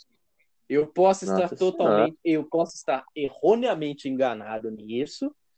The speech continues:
Speaker 1: Eu dou cinquenta por cento de certeza que eu tô certo.
Speaker 2: Justo. Você jogou no meio a meio ali.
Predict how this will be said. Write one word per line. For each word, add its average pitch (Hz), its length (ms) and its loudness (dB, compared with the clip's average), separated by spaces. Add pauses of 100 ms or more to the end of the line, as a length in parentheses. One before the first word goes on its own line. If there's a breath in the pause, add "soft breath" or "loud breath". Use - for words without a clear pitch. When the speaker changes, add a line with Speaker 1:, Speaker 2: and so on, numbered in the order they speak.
(320)
Speaker 1:
Eu 151 100 -8
dou 233 140 6
cinquenta 285 480 0
por 254 80 -8
cento 226 180 0
de - 60 -12
certeza 185 400 -4
que - 60 -10
eu 185 100 0
tô 170 120 -6
certo. - 280 -18 (1600)
Speaker 2:
Justo. 113 580 0 (140)
Você 113 160 6
jogou 113 220 8
no 123 100 8
meio 135 200 10
a 180 40 8
meio 170 260 10
ali. 117 260 6